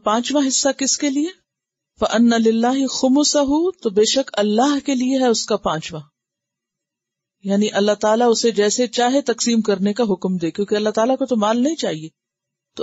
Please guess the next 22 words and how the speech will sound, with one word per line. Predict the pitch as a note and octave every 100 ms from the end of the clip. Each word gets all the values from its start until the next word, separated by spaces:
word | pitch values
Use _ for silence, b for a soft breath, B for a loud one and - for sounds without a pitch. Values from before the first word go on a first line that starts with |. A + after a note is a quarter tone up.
| -
अल्लाह | G3 G#3+ C4
की | B3+
तरफ | B3+ B3
क्यों | C#4 C4+
निस्बत | C4 B3+ C4
की | - C4
गई | C4+ D#4
कि | - A3
ये | G3 C#4+
तकसीम | C#4+ B3 - C4
अल्लाह | A3+ G3+ A#3
के | A#3+
हुक्म | F#3+ G#3+ G#3
के | G3+
मुताबिक | F3 E3+ D#3 D#3+
होगी। | E3 C#3+ D#2 _ _ _ _ _ _ _ _ _ _ _ _ _ _ _ _
वलिर | G#3+ C#4+ F4
रसूल, | D4+ C4+ D4 D4+ D#4
और | C4+ G3+
रसूल | G3 A#3+ A#3
के | A3+ A3+
लिए, | F3+ D3